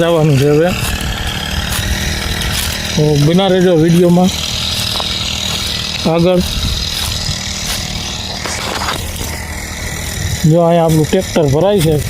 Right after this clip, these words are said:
આ ટ્રેક્ટર ભરી અને હવે ઘેરે વયું જવાનું છે મજૂરને. ને આપણે હવે જઈએ છીએ ઘેરે, આપણે થોડુંક કામ આવી ગયું.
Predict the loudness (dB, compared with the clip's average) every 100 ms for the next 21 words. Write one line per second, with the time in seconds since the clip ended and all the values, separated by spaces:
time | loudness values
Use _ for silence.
0 | -6 -8 -8 -6 -6 -8 -8 -8 -6 -4
1 | -2 0 -2 -4 -8 -10 -12 -10 -6 0
2 | 0 2 -2 0 2 4 4 6 4 2
3 | -4 -14 -12 -12 -12 -4 2 4 4 2
4 | 2 4 4 6 6 4 4 4 4 0
5 | -4 -10 -12 -12 -12 -10 -12 -12 -12 -10
6 | -12 -12 -12 -12 -10 -10 -10 -10 -12 -12
7 | -12 -12 -10 -10 -10 -12 -16 -10 0 4
8 | 6 6 6 4 4 2 2 4 4 4
9 | 4 2 2 2 2 2 2 2 2 0
10 | 0 2 4 4 4 4 2